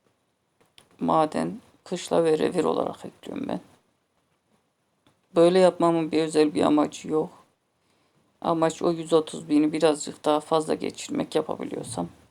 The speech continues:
O şekilde puanı tamamlamak. Bu şekilde yerleştiriyoruz. Benim düzenim bu. Farklı düzen yapanlar da var. Farklı şekilde takılanlar da var.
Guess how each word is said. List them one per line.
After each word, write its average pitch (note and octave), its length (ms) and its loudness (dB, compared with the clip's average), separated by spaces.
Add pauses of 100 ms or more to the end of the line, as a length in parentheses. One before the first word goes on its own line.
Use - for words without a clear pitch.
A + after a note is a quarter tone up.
(840)
O F3 100 -8
şekilde D#3 640 -4 (720)
puanı E3+ 480 -2 (240)
tamamlamak. - 840 -2
Bu D3+ 60 -8
şekilde D#3 420 -6
yerleştiriyoruz. - 1080 -6 (4000)
Benim F#3 260 4
düzenim D#3+ 440 0
bu. D#3 220 2
Farklı E3+ 400 0
düzen E3 220 -2
yapanlar D3+ 640 0
da - 140 0
var. - 160 0
Farklı - 400 -4
şekilde - 440 -8
takılanlar - 680 -4
da - 140 -6
var. - 300 -6